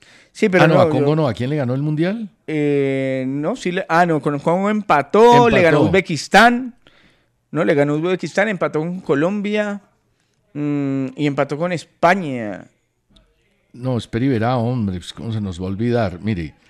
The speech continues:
Speaker 2: en la, en el grupo de nosotros empató uno uno con Congo. Ah, Uzbekistán, cinco cero
Speaker 1: Sí, le ganó
Speaker 2: le ganó. Ahí
Speaker 1: Uzbekistán
Speaker 2: fue donde
Speaker 1: y
Speaker 2: los
Speaker 1: empató
Speaker 2: goles
Speaker 1: con
Speaker 2: de
Speaker 1: nosotros.
Speaker 2: Cristiano. Claro, y después, eh, Portugal, mm, le gana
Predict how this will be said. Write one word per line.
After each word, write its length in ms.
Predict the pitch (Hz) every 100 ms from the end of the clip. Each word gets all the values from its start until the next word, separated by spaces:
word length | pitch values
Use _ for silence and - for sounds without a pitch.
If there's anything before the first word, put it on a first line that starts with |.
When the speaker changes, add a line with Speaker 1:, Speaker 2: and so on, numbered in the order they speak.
| _ _ _ _
Speaker 2:
en 280 | - 151 156
la, 140 | 156 -
en 160 | 147
el 500 | 147 143 143 143 139 127
grupo 300 | 175 214 285
de 80 | 220
nosotros 800 | 175 175 180 233 240 226 - - _ _
empató 380 | 165 160 156 175
uno 160 | 185 202
uno 180 | 202 196
con 180 | 156 123
Congo. 460 | 165 123 87 71 _ _ _
Ah, 160 | 147 160
Uzbekistán, 640 | 120 113 - 110 135 123
cinco 240 | 127 135 135
cero 60 |
Speaker 1:
Sí, 40 | 131
le 80 | 196
ganó 160 | 147
Speaker 2:
le 40 | 95
ganó. 160 | 95
Ahí 60 | 110
Speaker 1:
Uzbekistán 160 | 202 131 160
Speaker 2:
fue 40 | 160
donde 280 | 160 135 120
Speaker 1:
y 20 |
Speaker 2:
los 80 | 170 170 117
Speaker 1:
empató 60 | 160
Speaker 2:
goles 80 | 151
Speaker 1:
con 80 | 156
Speaker 2:
de 60 | 143
Speaker 1:
nosotros. 220 | - 180
Speaker 2:
Cristiano. 240 | 135 117 85 - - _
Claro, 320 | - 175 123 -
y 120 | 151
después, 600 | 143 131 - 151 156 -
eh, 840 | 185 190 165 139 127 117 110 104 101 98 _
Portugal, 720 | 170 165 202 185 160 170 196 _ _ _ _ _ _ _ _ _
mm, 360 | 147 135 131 120
le 180 | 131 139
gana 360 | 139 131 107